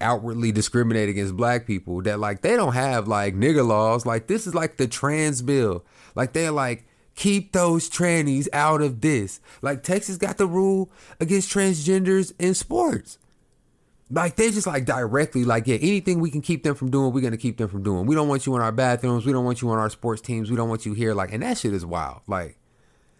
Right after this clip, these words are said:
I don't even understand it. I've always felt like, I've said this about Boosie. It's the, it's the Boosie theory to me. It's a lot of gays in that area, bro. Like, it's a lot of gay men making these rules.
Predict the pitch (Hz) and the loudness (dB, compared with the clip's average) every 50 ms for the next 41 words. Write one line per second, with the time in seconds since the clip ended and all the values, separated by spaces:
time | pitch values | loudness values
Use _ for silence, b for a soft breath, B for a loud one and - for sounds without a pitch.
0 | b b b b b b - 110 131 160 190 180 165 156 135 127 113 110 107 101 | b b b b b b -2 0 2 4 4 2 2 2 0 0 0 0 0 -2
1 | 98 - - - - 101 107 107 101 80 - - _ - 131 147 143 - - 117 | -4 -4 -6 -4 -4 -2 -2 -2 -4 -6 -8 -12 _ -2 -2 -2 -2 -4 -4 -2
2 | 123 143 175 190 190 170 143 - - 117 120 120 117 123 123 120 117 107 107 - | -2 -2 0 0 0 -2 -2 -2 -2 0 0 0 0 0 -2 -2 -2 -2 -4 -8
3 | _ - - 135 185 185 - 185 170 180 196 - 208 180 180 196 175 170 190 190 | _ -4 -2 0 0 0 -2 -4 -2 -2 -2 -2 -2 -4 -4 -4 -2 0 0 0
4 | 202 180 156 175 139 107 - - 156 151 - 160 139 - - 139 - - 120 110 | 0 0 -2 -2 -2 -4 -4 -4 -4 -4 -2 -4 -6 -4 -4 -6 -4 -4 -6 -6
5 | 135 143 135 - 135 123 - 117 117 117 113 107 107 104 98 87 82 87 _ _ | -4 -6 -6 -6 -8 -6 -6 -4 -2 -2 -2 -2 -2 -4 -6 -6 -8 -10 _ _
6 | _ _ _ _ _ _ _ _ _ _ _ - - 269 - - 127 117 120 113 | _ _ _ _ _ _ _ _ _ _ _ -6 -4 -2 -2 -2 0 0 0 0
7 | 104 95 90 87 104 101 95 92 90 85 87 87 87 85 85 85 92 87 85 82 | 0 -2 0 0 0 0 2 0 -2 -2 -4 -4 -4 -6 -6 -6 -6 -6 -6 -6
8 | 82 80 76 85 85 85 90 95 - 87 - - 117 110 113 113 110 101 98 92 | -6 -8 -6 -6 -6 -4 -4 -4 -4 -4 -2 -2 -2 0 0 0 0 -2 -2 -2
9 | 104 104 101 98 101 101 98 95 90 90 92 95 - 95 90 90 85 87 82 87 | 0 0 0 0 0 0 0 0 -2 -2 -4 -6 -6 -6 -6 -6 -6 -6 -6 -6
10 | 87 82 80 80 80 - | -6 -6 -8 -10 -14 -20